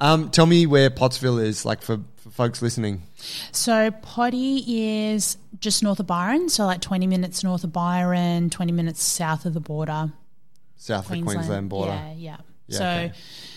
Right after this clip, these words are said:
Speaker 2: Tweed Coast, um, you know, super beautiful beaches, you know,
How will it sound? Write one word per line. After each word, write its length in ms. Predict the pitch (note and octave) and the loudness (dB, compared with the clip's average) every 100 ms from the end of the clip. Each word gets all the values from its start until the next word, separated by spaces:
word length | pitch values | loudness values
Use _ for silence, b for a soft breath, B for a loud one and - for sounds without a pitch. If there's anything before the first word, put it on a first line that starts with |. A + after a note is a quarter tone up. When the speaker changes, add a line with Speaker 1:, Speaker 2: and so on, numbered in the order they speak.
| B | B
Speaker 2:
Tweed 260 | - G3 F3+ | -6 -4 -4
Coast, 1040 | - C#4 C4+ C4 C4 C4 - - - - | 0 2 4 4 4 4 2 0 -2 -2
um, 500 | F#3+ F3+ F3 E3+ E3+ | 0 2 2 2 0
you 100 | F#3 | 0
know, 120 | F3 | 0
super 420 | C#3+ - - G#3+ F#3 | 2 2 2 0 -2
beautiful 680 | E3+ F3 E3+ - F3 F3 | -2 0 -2 -4 -2 -2
beaches, 1160 | D#3+ G3 F3+ F#3 - F3+ E3+ E3+ E3 E3 - - | -2 -2 -2 -2 -2 0 0 0 0 -2 -2 -4
you 120 | F#3 | -4
know, 360 | D#3+ D#3+ D#3 D3+ | -2 -2 -2 -4